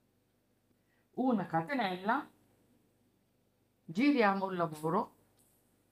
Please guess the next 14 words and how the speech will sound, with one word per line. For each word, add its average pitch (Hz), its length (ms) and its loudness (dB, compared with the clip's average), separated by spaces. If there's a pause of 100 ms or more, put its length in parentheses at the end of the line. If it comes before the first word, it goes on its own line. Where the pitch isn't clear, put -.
(2750)
Giriamo 180 640 0
il 175 60 -6
lavoro 160 640 -2 (2500)
e 185 300 -2
entriamo 196 680 4
nel 170 220 -2
primo 175 340 -2
punto, 220 600 -2 (680)
usciamo, 185 840 0 (420)
entriamo 196 680 6
nel 156 180 0
secondo 170 540 0
arco, 180 560 0 (1400)
usciamo, 160 640 -6